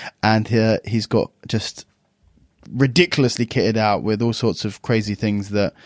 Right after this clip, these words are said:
you've definitely never seen before, and some stuff that nobody has 'cause he's had it all custom made. So, uh, I've known Rob for a couple of years now through the sort of gym, strongman, grip training world,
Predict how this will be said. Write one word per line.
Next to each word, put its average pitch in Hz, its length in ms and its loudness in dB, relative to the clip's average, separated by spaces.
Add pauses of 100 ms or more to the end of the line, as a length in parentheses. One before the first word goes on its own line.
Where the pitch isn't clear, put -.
(400)
you've 110 340 -4
definitely 127 400 2
never 110 220 2
seen 110 260 2
before, 107 520 2
and 101 380 0
some 104 240 0
stuff 98 320 -4
that 95 160 -4
nobody 98 440 0
has 95 280 -4
'cause 95 180 -8
he's 98 180 -8
had 98 140 -2
it 98 60 -2
all 90 160 -2
custom 98 420 -6
made. 92 280 -4
So, 98 240 -4 (500)
uh, 147 220 8
I've 190 200 6
known 185 220 6
Rob 151 220 6
for 143 180 6
a 127 60 6
couple 139 260 4
of 123 80 6
years 131 300 4
now 107 340 2
through 123 460 0
the 117 600 4
sort 101 300 -2
of 104 80 -12
gym, 104 560 0
strongman, 101 880 -2
grip - 240 -2
training 98 840 -2
world, 131 440 4